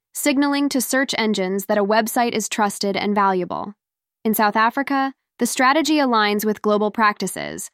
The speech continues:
emphasizing quality over quantity due to a limited supply of websites. Seedrs,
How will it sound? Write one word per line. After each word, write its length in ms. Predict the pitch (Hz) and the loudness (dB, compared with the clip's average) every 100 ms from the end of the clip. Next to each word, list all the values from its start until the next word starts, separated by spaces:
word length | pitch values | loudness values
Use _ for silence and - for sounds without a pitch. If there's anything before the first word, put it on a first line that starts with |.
| _ - | _ -2
emphasizing 600 | 220 214 226 220 208 208 | -2 0 0 0 2 0
quality 500 | 202 233 240 247 269 | 2 2 2 2 0
over 200 | 240 240 | 0 0
quantity 600 | - 214 208 180 180 185 _ _ - | 0 0 0 0 -2 -2 _ _ -2
due 100 | 240 | 0
to 160 | 247 247 | 2 2
a 80 | |
limited 380 | 233 254 269 240 | 4 2 2 0
supply 400 | 262 - 208 196 | -2 0 2 4
of 100 | 196 | 2
websites. 720 | 196 196 185 78 - - - - _ _ _ _ _ _ - | 2 0 -2 -6 -6 -10 -14 -14 _ _ _ _ _ _ -6
Seedrs, 640 | - 285 233 208 202 | 0 0 2 -2 -4